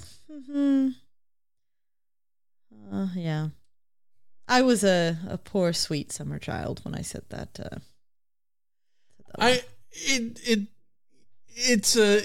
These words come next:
Speaker 2: it's a line that I think is more than fair. Um, uh,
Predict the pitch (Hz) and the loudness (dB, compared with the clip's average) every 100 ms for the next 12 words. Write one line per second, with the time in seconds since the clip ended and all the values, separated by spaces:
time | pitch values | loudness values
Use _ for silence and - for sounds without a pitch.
0 | 214 202 214 220 247 254 240 196 180 202 | 2 2 2 4 6 6 6 4 4 2
1 | 190 170 185 175 170 156 139 - 143 139 | 2 0 2 2 2 0 -2 -4 -4 -6
2 | - - - 143 135 131 131 - - - | -10 -18 -6 -4 -2 -4 -10 -14 -20 -16
3 | - 143 135 | -8 -4 -4